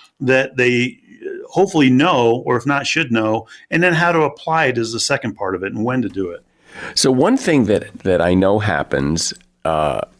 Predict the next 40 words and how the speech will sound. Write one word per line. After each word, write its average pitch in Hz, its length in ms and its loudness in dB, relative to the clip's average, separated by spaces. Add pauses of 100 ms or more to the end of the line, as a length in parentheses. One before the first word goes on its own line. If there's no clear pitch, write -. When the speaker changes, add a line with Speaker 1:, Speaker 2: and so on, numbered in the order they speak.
Speaker 2:
and 82 340 -2
many 90 260 0
people 85 300 -2
have 85 180 -4
seen 170 240 -4
it 107 100 -4
happen, 87 320 -4
where 98 220 0
someone 123 460 0
will 95 160 2
just 85 440 -2 (180)
drop. 65 520 -4 (640)
And 85 300 -2
you 95 80 0
think 92 260 -2
they're 87 200 -2
probably 80 320 -4
having 80 280 -2
a 78 60 -2
heart 80 220 -2
attack, - 440 -8
or 76 160 0
maybe 85 300 0
they're 92 140 0
having 95 320 -2
a 85 40 -2
stroke. - 540 -2
And 67 100 -6
how - 140 -4
do 90 80 0
you 98 100 2
tell 95 240 -2
the 87 120 -2
difference? 76 520 -4
And 69 200 -2
what 78 100 0
do 92 60 0
you 92 120 -2
do? 85 560 0
So 85 460 -2